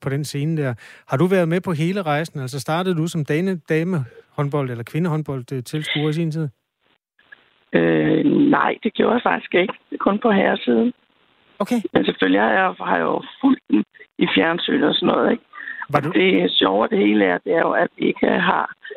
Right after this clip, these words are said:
Speaker 2: den, altså, hvad skal man sige, øh, vores damer og herrer til at,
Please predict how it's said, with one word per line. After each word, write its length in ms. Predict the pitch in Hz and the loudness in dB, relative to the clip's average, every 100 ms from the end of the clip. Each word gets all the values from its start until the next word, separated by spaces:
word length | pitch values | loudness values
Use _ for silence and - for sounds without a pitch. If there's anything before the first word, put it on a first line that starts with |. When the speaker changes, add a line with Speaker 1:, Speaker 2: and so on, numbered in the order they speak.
| - - - | -18 -6 -2
Speaker 2:
den, 300 | 165 180 185 | 0 2 0
altså, 180 | - - | 0 0
hvad 120 | - | -2
skal 120 | - | -2
man 100 | - | -2
sige, 140 | - - - - | 0 -2 -2 0
øh, 220 | 180 - | 0 0
vores 260 | - - - | 0 0 0
damer 280 | 175 185 | 2 2
og 100 | 185 | 2
herrer 240 | 175 165 175 - | 0 0 -2 -2
til 140 | 175 - | -2 0
at, 80 | 170 | -2